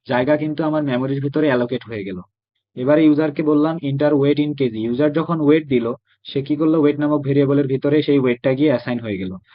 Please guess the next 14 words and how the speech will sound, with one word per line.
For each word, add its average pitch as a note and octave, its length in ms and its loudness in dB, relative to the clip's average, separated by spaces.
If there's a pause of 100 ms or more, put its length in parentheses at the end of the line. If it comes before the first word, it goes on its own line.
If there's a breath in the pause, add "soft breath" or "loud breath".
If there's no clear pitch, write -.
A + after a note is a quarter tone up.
(140)
আবার B2+ 200 2
ইউজার C#3+ 240 2
যখন D#3 220 -2
হাইট C#3 220 -2
দিল, D3+ 200 4
সেটা D#3 220 -2
হাইট B2+ 240 -2
নামক C#3 180 2
ভেরিয়েবলের C3 460 0
ভিতরে D3 340 0 (400 soft breath)
সাইন A#2+ 180 0
হয়ে G#2+ 200 -4
গেল। F#2 180 -6 (360 soft breath)
এবারে C#3 440 4